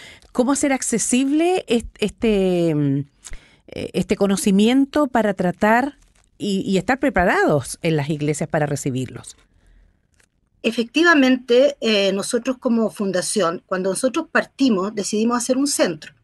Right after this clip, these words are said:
Speaker 2: y atendíamos jóvenes. Y eso era nuestra tarea,
Speaker 1: Mm.
Speaker 2: atender ni-, jóvenes y atender familias y transformar sus vidas.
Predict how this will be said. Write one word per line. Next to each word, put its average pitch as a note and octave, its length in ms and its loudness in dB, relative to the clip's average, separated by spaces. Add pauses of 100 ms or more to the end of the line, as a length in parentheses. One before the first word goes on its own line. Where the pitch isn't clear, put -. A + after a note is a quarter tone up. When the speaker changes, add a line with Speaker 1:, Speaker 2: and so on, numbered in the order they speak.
(360)
Speaker 2:
y G#3 100 0
atendíamos A3+ 680 2
jóvenes. A#2 380 -8
Y C4+ 140 0
eso D4 160 0
era D#4+ 100 2
nuestra C#4+ 300 0
tarea, A3 460 0
Speaker 1:
Mm. F3+ 260 0
Speaker 2:
atender F#3 400 -6
ni-, A3+ 160 0
jóvenes F#4 540 0
y - 20 0
atender C4+ 320 0
familias A3 580 -2
y - 80 -10
transformar C4+ 500 -2
sus - 180 -12
vidas. E3 260 -2